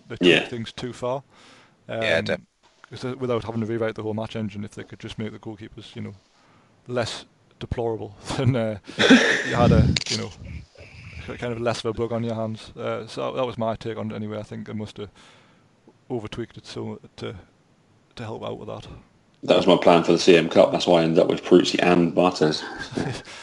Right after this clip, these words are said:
Speaker 1: You can't play both. <laughs>
Speaker 3: You're not allowed to talk about the C M Cup after, after the, uh, injustice that I was suffered against you. So, <laughs> too many, four injuries I think I had for that game.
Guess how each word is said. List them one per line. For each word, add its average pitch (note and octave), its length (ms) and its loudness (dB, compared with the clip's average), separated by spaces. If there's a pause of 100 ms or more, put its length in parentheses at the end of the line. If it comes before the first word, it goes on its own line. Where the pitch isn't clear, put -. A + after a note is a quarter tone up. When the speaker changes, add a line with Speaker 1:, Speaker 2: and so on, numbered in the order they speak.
(200)
Speaker 1:
You B2 80 -10
can't C#3 260 0
play B2 220 -2
both. B2 920 0
<laughs> - 880 4
Speaker 3:
You're G#2+ 100 6
not A2+ 160 8
allowed G#2+ 280 8
to - 60 -18
talk G2+ 320 0
about F#2+ 240 2
the F2 60 -10
C F2+ 220 0
M F2 120 -2
Cup F2 220 -6
after, B2 540 2
after - 360 -6
the, F2+ 100 -8
uh, F2 220 -2
injustice - 640 -6
that D#2 120 -2
I F2+ 140 4
was F2 140 -4
suffered F2+ 320 -4
against F2 340 0
you. E2+ 180 0
So, D#2+ 260 -2
<laughs> - 1200 4
too B2+ 160 8
many, A2+ 180 8
four C3+ 340 8
injuries A#2+ 380 4
I G#2 60 4
think G2+ 240 -2
I F#2+ 80 4
had F#2 200 6
for F#2 60 -6
that F#2 220 2
game. F2 200 4